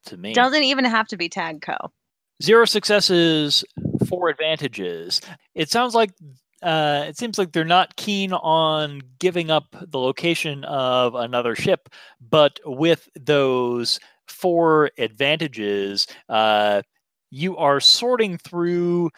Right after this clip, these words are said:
Speaker 1: the stuff you found in the pockets of these engineers, and in it, uh, you find a big reminder written on a red card that says,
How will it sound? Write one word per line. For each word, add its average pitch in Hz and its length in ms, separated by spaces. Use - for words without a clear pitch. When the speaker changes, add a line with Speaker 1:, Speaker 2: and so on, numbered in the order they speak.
Speaker 1:
the 131 160
stuff - 480
you 143 260
found 147 800
in 139 240
the 127 80
pockets 147 640
of 120 680
these 127 500
engineers, 135 960
and 107 1080
in 240 160
it, 131 360
uh, 120 460
you 135 140
find 143 680
a 131 140
big 147 640
reminder 143 800
written 151 280
on 139 140
a 131 60
red 135 300
card 127 760
that 135 220
says, 123 480